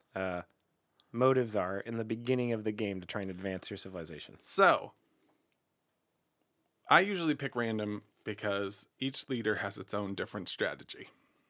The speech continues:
Speaker 2: So
Speaker 1: Yes.
Speaker 2: there are r-, leaders that are more favored towards a religious victory, leaders that are more favored towards a diplomatic victory,
Speaker 1: Yep.
Speaker 2: a cultural victory, et cetera.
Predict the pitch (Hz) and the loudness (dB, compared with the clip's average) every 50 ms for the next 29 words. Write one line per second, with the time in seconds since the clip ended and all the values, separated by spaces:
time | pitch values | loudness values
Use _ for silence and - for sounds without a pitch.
0 | _ _ _ _ _ _ _ - - - - - - - 127 120 117 117 117 117 | _ _ _ _ _ _ _ -20 -20 -16 -12 -6 2 4 4 6 6 6 6 6
1 | 113 - - 117 123 117 117 117 117 117 117 117 117 117 117 - - - _ _ | 4 2 4 4 6 8 8 8 8 8 6 6 6 4 2 0 -6 -18 _ _
2 | _ _ _ _ _ - 113 113 104 117 120 - 143 147 139 143 139 127 - 135 | _ _ _ _ _ -10 -8 -8 -8 -10 -8 0 2 2 4 4 2 6 6 6
3 | 123 120 117 113 117 113 110 - - 113 110 107 113 107 - - 113 107 104 101 | 6 8 6 6 4 4 4 4 2 2 4 4 2 0 0 -2 0 0 0 0
4 | 104 101 101 101 113 117 123 123 120 - - 107 104 - - 107 107 107 104 104 | 0 0 2 2 2 2 2 0 -2 2 0 0 0 2 2 4 4 4 4 2
5 | 110 - _ _ _ _ _ _ _ _ _ - 117 113 104 110 104 101 101 104 | -2 -8 _ _ _ _ _ _ _ _ _ -6 -4 0 0 0 0 0 0 -2
6 | 101 98 98 101 104 98 101 - - 104 101 98 98 - - 104 95 - - 95 | -2 0 -2 -2 -2 -2 -2 -2 -2 -2 -2 -2 -6 -6 -6 -8 -6 -8 -10 -8
7 | - 98 - 104 95 85 98 98 104 95 - - 92 - - - 78 - - - | -8 -8 -6 -6 -4 -2 0 0 0 -2 -4 -6 -8 -8 -6 -10 -10 -8 -8 -12
8 | - _ _ _ - 113 - _ - _ _ _ _ - - 107 - - 107 104 | -12 _ _ _ -8 -8 -8 _ -20 _ _ _ _ -18 -16 -14 -6 -4 -4 -4
9 | - - 98 92 85 - - - - - - 98 90 - - - - 87 - - | -2 -2 -2 -2 -2 -4 -8 -10 -8 -6 -4 -4 -4 -4 -4 -2 -2 -2 -2 -4
10 | - 156 | -10 -12